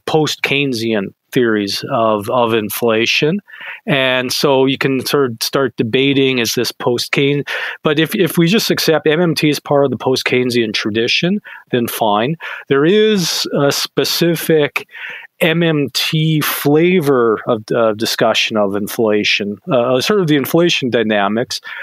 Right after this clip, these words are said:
But is this the consensus? Or, like, uh, I mean, I, I won't lie, it's, it's relatively complex,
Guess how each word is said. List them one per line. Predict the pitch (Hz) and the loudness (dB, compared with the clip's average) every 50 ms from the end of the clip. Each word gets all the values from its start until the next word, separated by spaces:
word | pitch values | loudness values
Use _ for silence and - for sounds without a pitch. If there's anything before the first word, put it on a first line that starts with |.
| - - - _ - | -12 -14 -12 _ -2
But | 147 123 117 - | 0 0 0 0
is | - 262 185 151 135 131 | 0 0 0 2 2 2
this | 139 143 143 139 - - - - - - _ - - | 2 4 2 2 0 -2 -4 -4 -6 -8 _ -10 -4
the | - 120 117 | -2 -2 -2
consensus? | - 147 139 120 - - - 160 180 180 - - - 170 170 160 156 - - 135 | 0 -2 -2 -2 -2 -2 0 0 0 0 -2 0 0 2 2 2 0 0 0 0
Or, | 123 113 - - - - - - - - - | 0 0 -2 -6 -10 -8 -8 -8 -8 -4 0
like, | 139 135 135 - - - - | 0 0 0 -2 -6 -4 -4
uh, | 190 | -4
I | 226 226 208 175 165 | -2 -2 0 0 2
mean, | 156 170 160 151 | 2 2 2 2
I, | 160 160 165 185 | 2 2 2 2
I | 180 170 | 2 2
won't | 175 175 170 151 | 4 4 4 4
lie, | 131 120 | 2 2
it's, | 120 - - | 0 0 0
it's | 208 165 - - - | 0 0 0 2 2
relatively | 175 208 226 - 262 214 185 - | 2 2 2 2 0 0 0 0
complex, | - 139 131 123 113 - 120 123 - | 0 0 0 0 0 -2 -2 -2 -2